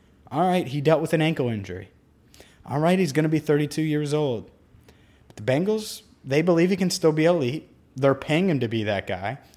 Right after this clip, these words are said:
He believes it, and he expects it.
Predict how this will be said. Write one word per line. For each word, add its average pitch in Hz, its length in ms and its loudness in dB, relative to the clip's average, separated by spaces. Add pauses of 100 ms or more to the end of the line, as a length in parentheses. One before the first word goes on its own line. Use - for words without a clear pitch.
He 180 220 -2
believes 117 460 0
it, 143 240 -6 (600)
and 127 120 -4
he 151 140 0
expects 165 460 -6
it. 117 160 -14